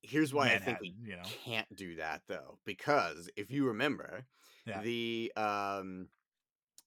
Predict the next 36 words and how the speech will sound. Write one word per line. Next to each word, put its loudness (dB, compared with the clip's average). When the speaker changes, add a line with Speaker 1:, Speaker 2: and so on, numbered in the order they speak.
Speaker 1:
uh, -2
the -4
sacrificial 0
chamber -6
that -8
they -2
Speaker 2:
Mm-hmm. -2
Speaker 1:
were -4
in, -20
they 0
had 4
all 6
those 0
dates -6
of -4
those, -4
like, -6
giant 0
e-, 0
e-, 2
events -4
that 4
Speaker 2:
Oh, 4
yeah, 4
yeah, -
Speaker 1:
went 0
Speaker 2:
yeah. -
Speaker 1:
on. -4
The 0
next 8
event 8
after 2
twenty 0
twenty-one 0
is, 2
like, 2